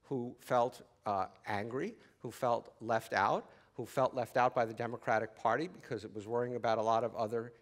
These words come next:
interest groups, or at least they perceived that to be the case, and they decided to vote for Donald Trump. And as I said during my remarks, it is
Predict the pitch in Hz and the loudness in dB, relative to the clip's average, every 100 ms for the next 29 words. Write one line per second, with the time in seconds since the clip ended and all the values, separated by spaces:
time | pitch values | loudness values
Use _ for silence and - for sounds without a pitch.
0 | - 117 - 131 - 147 - - 110 110 | -8 -6 -6 -8 -6 -6 -6 -8 -8 -6
1 | 113 - 110 - 110 135 135 131 131 - | -6 -4 -4 -4 -12 -8 -4 -2 -2 -4
2 | 131 131 - 139 196 - - - - - | -8 -8 -2 -2 -2 -10 -20 -20 -20 -20
3 | _ 117 117 139 120 113 117 139 147 - | _ 0 0 -2 -4 0 0 0 -4 0
4 | 104 117 127 123 107 - 147 120 113 135 | 2 2 -2 -4 -4 -4 -6 -2 -2 -2
5 | - 226 156 - 151 180 160 139 139 - | -2 -2 -2 0 2 2 0 -2 -2 -2
6 | 151 131 131 135 127 120 113 104 95 104 | -2 0 -2 -4 -4 -2 -2 -2 2 2
7 | - - - - - _ - 120 135 131 | 2 -8 -16 -20 -20 _ -8 -4 -4 -4
8 | - | -6